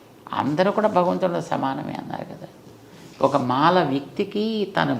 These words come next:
గురువుగారు అంతిమ సంస్కారం చేయడం తన కన్నులతో చూశాడు ఆయన. చేత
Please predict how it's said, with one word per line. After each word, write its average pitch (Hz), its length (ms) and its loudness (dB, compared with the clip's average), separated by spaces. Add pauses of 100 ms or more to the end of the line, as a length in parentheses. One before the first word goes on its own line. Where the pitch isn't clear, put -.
గురువుగారు 165 520 2 (420)
అంతిమ 139 320 0
సంస్కారం 160 680 -4 (100)
చేయడం - 380 -6 (480)
తన 131 100 -2
కన్నులతో 147 520 -4
చూశాడు - 480 -12
ఆయన. - 240 -14 (3750)
చేత 62 80 -2